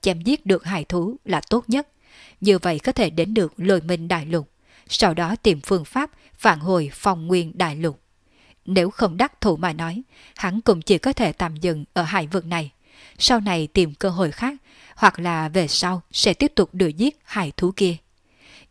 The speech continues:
Dù sao, lấy được cái bình nhỏ cùng đại lượng linh dược tùy thân của hắn,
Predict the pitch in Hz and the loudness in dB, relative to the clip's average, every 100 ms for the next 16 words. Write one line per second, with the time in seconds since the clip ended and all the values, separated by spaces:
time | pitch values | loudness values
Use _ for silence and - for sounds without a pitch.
0 | - 190 196 147 - 185 175 170 196 233 | -6 4 4 4 0 0 -2 0 2 2
1 | 180 262 214 151 170 165 156 - 202 170 | 2 -2 0 -2 -4 -6 -6 2 2 2
2 | 170 165 170 156 185 170 180 151 - 190 | -2 0 -2 0 -2 -2 -4 -4 0 2
3 | 160 220 190 180 175 170 | 2 0 0 -2 -2 -6